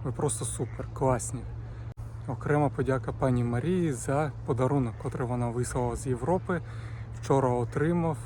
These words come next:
дуже класний подарунок. Моєму сину подарунок класний танчик, мені все інше. Я вже розпакував дуже класні речі. Так як я зараз являюся повним власником цих речей, тому що це подарунок,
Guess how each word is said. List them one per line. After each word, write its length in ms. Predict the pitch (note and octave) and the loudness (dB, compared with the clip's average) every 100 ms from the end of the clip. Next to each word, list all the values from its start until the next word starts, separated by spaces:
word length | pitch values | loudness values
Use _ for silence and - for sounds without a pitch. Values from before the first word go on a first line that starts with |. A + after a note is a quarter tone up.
| - | -6
дуже 420 | C3 D3 C3+ A#2+ | -4 -2 0 -2
класний 380 | A2 C3 B2 B2+ | -2 -2 -2 -2
подарунок. 520 | C3 B2 D#3 F#3 D3 A2+ | -2 0 0 0 -2 -2
Моєму 420 | B2+ B2+ B2+ B2 | 0 2 2 0
сину 380 | - C#3 B2+ A#2 - - - - | -2 0 0 -2 -6 -10 -10 -6
подарунок 440 | - B2+ C3 B2+ A2+ | 0 2 4 2 0
класний 340 | C3+ B2 - B2+ | 0 0 0 -2
танчик, 380 | D#3+ F#3 - F3 - - - | 0 0 0 -4 -6 -8 -4
мені 300 | A#2+ B2+ E3 | 0 2 2
все 220 | - C#3 | 2 2
інше. 360 | C3 A#2 - - - - - - - - - | 2 2 -2 -8 -8 -8 -8 -8 -8 -10 -2
Я 160 | B2+ D3 | 4 4
вже 220 | C3 C3 | 4 0
розпакував 680 | B2+ - C#3+ - B2+ D#3+ F3+ - C#3+ | -2 -2 -2 0 2 2 0 -2 -4
дуже 360 | A#2+ C3 B2+ | 0 2 0
класні 440 | A2+ B2+ A#2 C3 B2 | 0 -2 0 0 2
речі. 460 | D#3+ F#3+ - C3+ - - - - - - - - - - - - - - | 2 0 -2 -4 -6 -8 -10 -10 -10 -10 -10 -10 -10 -10 -10 -10 -10 -2
Так 180 | D3 C#3 C#3+ | 0 0 4
як 220 | C#3+ A#2+ - | 4 4 0
я 300 | C3 C3 B2+ | 2 4 2
зараз 500 | A2+ C3 B2 A2 - | 2 2 2 0 0
являюся 680 | B2+ B2 B2+ A#2+ A2+ - A#2 | 0 2 0 0 -2 -2 -2
повним 340 | C3+ B2 A#2+ A#2 | 0 0 0 0
власником 480 | B2 A2+ A#2+ B2+ A2+ | -2 -4 -6 -4 -4
цих 320 | - C3 A2+ | -4 -6 -4
речей, 300 | G#2+ - G#3+ | -4 -2 -2
тому 200 | D#3+ D#3+ | 0 0
що 140 | - A#2 | -2 -4
це 180 | D3+ | -2
подарунок, 560 | B2 C3+ C3 C3 B2+ | 0 0 0 0 0